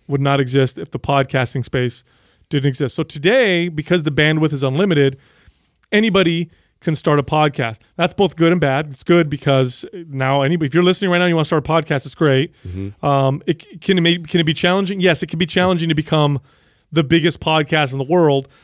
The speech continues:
Speaker 1: but you could je-, definitely build a nice, loyal audience, uh, if you do a pretty
Speaker 2: Well,
Speaker 1: damn
Speaker 2: if you
Speaker 1: good
Speaker 2: have
Speaker 1: job.
Speaker 2: compelling points and you're an expert in a field, I mean, that's a massive advantage that you have coming into it because,
Speaker 1: Totally.
Speaker 2: you know, there's, again, this is what you saw on YouTube too, where it was like,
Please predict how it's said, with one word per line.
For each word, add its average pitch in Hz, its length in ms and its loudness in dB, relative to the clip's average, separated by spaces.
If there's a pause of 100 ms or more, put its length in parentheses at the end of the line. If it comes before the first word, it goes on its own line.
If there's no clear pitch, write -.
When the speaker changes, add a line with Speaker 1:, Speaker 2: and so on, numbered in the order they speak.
(140)
Speaker 1:
but 190 320 0
you 165 100 0
could 170 160 -6
je-, 170 240 2
definitely 208 420 0
build 147 380 2 (120)
a 143 60 -6
nice, 139 360 -2
loyal 143 280 0
audience, 147 720 -2
uh, 131 260 -4
if - 140 -6
you 151 60 -2
do 135 160 -2
a 123 60 -4
pretty 131 220 -8
Speaker 2:
Well, 147 200 2
Speaker 1:
damn 139 80 0
Speaker 2:
if 123 80 -6
you 196 60 2
Speaker 1:
good 190 40 2
Speaker 2:
have 165 120 2
Speaker 1:
job. 127 60 -6
Speaker 2:
compelling 147 680 0
points 135 760 -2
and 110 240 2
you're 107 160 2
an 104 80 0
expert 113 400 -2
in 101 100 0
a 95 60 -2
field, 113 320 -4
I 107 40 -4
mean, 110 200 0
that's 135 280 0
a 104 80 -2
massive 104 580 -4
advantage 92 580 -8
that 95 140 -8
you 90 140 -10
have 92 180 -10
coming 90 260 -4
into 101 340 -4
it 92 140 -6
because, 135 400 -2
Speaker 1:
Totally. 123 120 -4 (240)
Speaker 2:
you 143 100 -2
know, 127 100 2
there's, 127 300 0 (320)
again, 156 340 2
this 156 160 -2
is 139 100 -4
what 143 180 -2
you 139 60 -4
saw 151 200 0
on 127 80 0
YouTube 120 480 0
too, 131 320 0
where 104 280 0
it 104 40 0
was 104 160 -2
like, 107 340 0